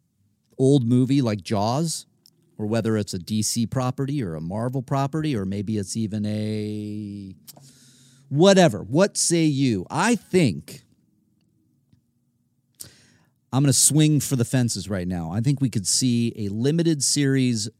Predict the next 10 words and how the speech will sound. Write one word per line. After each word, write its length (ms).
Goonies 640
reunion 800
series 440
on 120
H 160
B 120
O 60
Max. 340
Grown 380
up 280